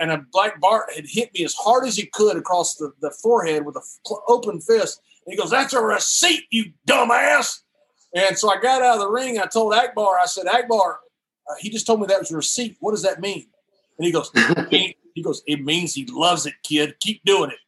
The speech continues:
Speaker 1: <laughs> So, <laughs> so every time Bart hit me back harder, I thought, "He's loving it." So I just kept hitting him harder and harder and harder.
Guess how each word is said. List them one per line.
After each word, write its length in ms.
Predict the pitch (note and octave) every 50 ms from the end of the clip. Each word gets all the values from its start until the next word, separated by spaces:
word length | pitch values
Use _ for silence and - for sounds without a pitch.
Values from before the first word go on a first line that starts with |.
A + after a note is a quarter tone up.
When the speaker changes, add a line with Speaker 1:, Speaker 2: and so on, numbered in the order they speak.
| - A#3 -
Speaker 1:
<laughs> 400 | - - - - - G#3+ - -
So, 280 | C4+ C#4 D4 C4 - -
<laughs> 1160 | G3+ D#4 D4+ - G3 G3 F#3 - - F#3 - - - - D#3+ D3+ - - - _ _ - A3
so 120 | - B3+ C#4
every 140 | D#4+ D#4+ -
time 240 | D#4+ D4+ C#4+ A#3+
Bart 240 | A3 C4+ C#4 C4+ A#3+
hit 160 | A#3+ C#4 C4+
me 100 | B3+ A#3+
back 340 | G3+ F#3 A3+ C4 C#4 B3 -
harder, 420 | - - A3+ C4 C#4+ C4 A#3 A3 G#3+
I 100 | G#3 G#3
thought, 260 | - A3+ A3 G3 - - _ _
"He's 280 | - - A#3 A#3+ G#3+ F3
loving 380 | F3 G#3+ C4 D#4 D4+ C#4 A3+ -
it." 180 | G3 A#3+ B3 B3 _ _ _
So 160 | - - A#3+
I 80 | C4 C#4+
just 160 | C4 - -
kept 180 | C4 B3+ B3 G#3+
hitting 220 | A#3+ B3+ B3 A#3 A3
him 60 | F#3+
harder 380 | F3 A3+ A3+ A#3+ B3 A#3+ A3+
and 100 | - G3 -
harder 220 | - - G#3+ G#3+ G3
and 80 | F#3 G3+
harder. 260 | A3+ A#3 G#3 E3+